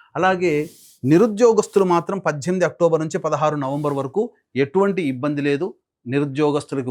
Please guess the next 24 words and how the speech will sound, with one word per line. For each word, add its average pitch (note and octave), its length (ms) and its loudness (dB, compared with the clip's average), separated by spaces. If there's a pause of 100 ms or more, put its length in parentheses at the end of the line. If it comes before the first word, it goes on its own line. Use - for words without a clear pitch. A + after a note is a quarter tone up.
ఉద్యోగం C#3+ 360 0
లభిస్తుంది, C#3+ 360 -8 (100)
ప్రమోషన్స్ C3+ 520 -2
లభిస్తాయి. C#3 420 -4 (400)
అలాగే F3+ 340 2 (540)
సంబంధించినటువంటి F3 800 -2
అన్ని F#3+ 220 0
విధాలుగా F3 420 0 (220)
యోగదాయకంగా C#3+ 680 0
ఉంటుందని C3 360 -6
చెప్పవచ్చు. C3 380 -8 (480)
ధనపరమైన G3+ 640 0
సమస్యలు F3 380 -6
కొంతవరకు C3 420 -6
తీరుతాయి. C3+ 360 -4
కానీ G#3+ 180 0 (360)
గుర్తుపెట్టుకోండి, F#3+ 640 0 (100)
ఖర్చులు E3+ 360 -2
అధికంగా D#3+ 360 -2 (100)
ఉంటాయి. D#3 260 -2 (360)
ప్రధానంగా G#3 540 2 (100)
జరిగేటువంటిది E3+ 560 -2 (120)
మీది G#3+ 280 0 (100)
అనుకున్న F3+ 280 -2